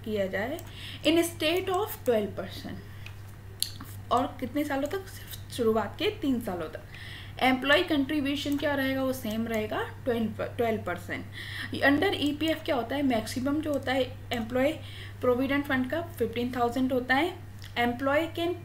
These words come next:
pay the extra amount of E P F, भर सकता है अगर एम्प्लॉय चाहता है कि मैं ईपीएफ़ में अपनी सैलरी का कुछ और पार्ट डालना चाहता हूँ, तो वो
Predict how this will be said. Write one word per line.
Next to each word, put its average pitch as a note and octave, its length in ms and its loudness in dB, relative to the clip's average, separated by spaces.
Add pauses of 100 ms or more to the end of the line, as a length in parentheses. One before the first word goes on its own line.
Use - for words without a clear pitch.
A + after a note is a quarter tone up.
pay C#4 140 0
the D#4 240 2
extra B3+ 360 0
amount C4+ 360 4
of - 400 -6
E C4+ 100 2
P A#3+ 200 -2
F, - 380 -4
भर A#3+ 140 4
सकता C4+ 360 2
है C4+ 120 6
अगर C#4+ 80 4
एम्प्लॉय C4+ 300 2
चाहता B3+ 280 0
है B3+ 60 0
कि D4 80 2
मैं C#4 280 2
ईपीएफ़ B3+ 460 -2
में C4 80 0
अपनी B3+ 200 0
सैलरी B3 300 0
का C4 100 0
कुछ C#4 260 -6
और A#3+ 240 2
पार्ट A3+ 300 0
डालना G#3+ 280 4
चाहता A3 340 -2
हूँ, F#4+ 120 -2
तो G#4+ 80 2
वो F4 260 0